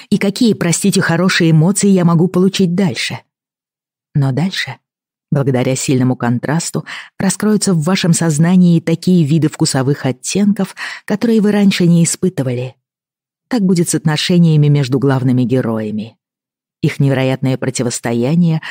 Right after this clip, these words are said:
заставит вас подумать: «Тут просто не может быть никакой любви».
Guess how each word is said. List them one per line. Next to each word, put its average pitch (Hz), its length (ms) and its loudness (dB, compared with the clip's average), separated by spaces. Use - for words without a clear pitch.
заставит 131 480 -2
вас 123 220 -4
подумать: 110 560 -4
«Тут 127 240 -4
просто 151 460 0
не 190 160 6
может 156 420 2
быть 139 320 -2
никакой 143 500 0
любви». 117 600 -4